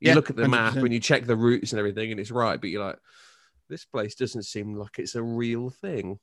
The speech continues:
Speaker 2: Talking about ferry trips, have you ever, you've done the one through the, um, the fjords in Scandinavia, right?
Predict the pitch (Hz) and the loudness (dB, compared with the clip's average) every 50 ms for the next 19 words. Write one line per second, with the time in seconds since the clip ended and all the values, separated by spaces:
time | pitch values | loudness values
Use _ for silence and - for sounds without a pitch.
0 | _ _ _ - 165 170 180 - - 156 127 113 107 110 101 85 - - - 117 | _ _ _ -6 -4 -4 -4 -2 0 0 2 2 2 0 0 -2 -6 -4 -2 0
1 | 117 113 104 98 95 - - 85 - - - - - _ - 120 127 156 175 196 | 0 0 0 -2 -4 -6 -8 -8 -8 -10 -12 -14 -12 _ -6 -2 0 0 0 2
2 | 196 190 180 156 139 123 151 196 214 190 - 156 135 127 120 113 117 120 113 117 | 0 0 -2 -2 -4 -4 -4 -4 -4 0 0 2 4 4 4 4 4 4 2 2
3 | 113 - - 127 120 120 113 113 120 113 113 110 110 107 107 98 87 110 107 - | 0 -2 -2 0 0 0 0 0 0 2 2 2 2 2 2 0 -2 -4 -6 -8
4 | - - 127 120 117 104 95 101 - - 101 104 101 101 101 95 95 - - - | -2 -2 0 2 2 0 0 -2 -4 -2 0 0 0 0 0 -2 -4 -6 -8 -8
5 | - 113 107 104 101 101 104 101 101 95 82 85 85 76 95 117 123 | -4 -2 0 0 0 0 0 0 -2 -2 -4 -8 -10 -10 -8 -8 -8